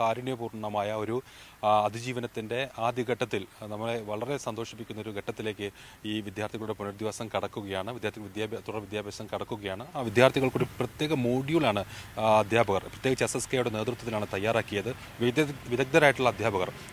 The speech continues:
അവർ ഈ പ-, ഞാൻ നേരത്തെ സൂചിപ്പിച്ചതുപോലെ, ആ, വലിയ മാനസിക പിരിമുറുക്കം അനുഭവിക്കുന്ന രക്ഷിതാക്കളും അധ്യാപകരും വിദ്യാർത്ഥികളുമെല്ലാം. അപ്പോൾ ആ പെട്ടെന്ന് തന്നെ അധ്യയന ദിവസങ്ങളിലേക്കല്ല, ആദ്യഘട്ടത്തിൽ ആദ്യ വാരങ്ങളിൽ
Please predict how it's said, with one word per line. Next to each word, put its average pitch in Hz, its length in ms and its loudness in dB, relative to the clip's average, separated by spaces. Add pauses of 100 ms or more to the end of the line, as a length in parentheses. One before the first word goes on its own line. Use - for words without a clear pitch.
അവർ 123 160 2
ഈ 123 140 -2
പ-, 120 180 -2
ഞാൻ 117 320 0
നേരത്തെ 117 240 0
സൂചിപ്പിച്ചതുപോലെ, 120 720 -2 (340)
ആ, 107 120 8
വലിയ 120 240 2
മാനസിക 131 500 2 (240)
പിരിമുറുക്കം 120 400 0
അനുഭവിക്കുന്ന 107 420 -2
രക്ഷിതാക്കളും 120 480 -2
അധ്യാപകരും 120 460 -2
വിദ്യാർത്ഥികളുമെല്ലാം. 120 600 0 (500)
അപ്പോൾ 143 360 6
ആ 120 80 8 (200)
പെട്ടെന്ന് 143 360 2
തന്നെ 131 140 0
അധ്യയന 120 280 0
ദിവസങ്ങളിലേക്കല്ല, 113 760 0 (100)
ആദ്യഘട്ടത്തിൽ 131 720 2
ആദ്യ 127 280 4
വാരങ്ങളിൽ 127 500 6